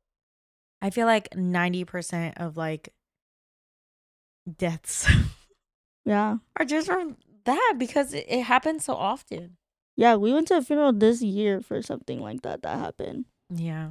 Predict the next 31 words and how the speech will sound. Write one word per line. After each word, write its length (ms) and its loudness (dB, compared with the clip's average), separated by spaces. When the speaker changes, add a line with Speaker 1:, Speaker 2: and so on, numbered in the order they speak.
Speaker 2:
And 140 2
it 60 2
was 180 -2
so 580 2
sad 560 -2
and 180 -2
crazy. 680 -4
And 160 6
it's 140 0
ten 380 4
times 360 6
crazier, 460 4
like, 200 0
when 120 0
you 140 2
know 260 0
the 140 -4
people, 640 2
'cause 260 6
you're 120 4
just 160 4
like, 200 4
Speaker 1:
Mm-hmm. 180 -12
Speaker 2:
"What 320 0
the 120 -2
fuck?" 520 -8
Like, 220 -4
this 180 -2
is 160 -2
things 340 2
you 240 2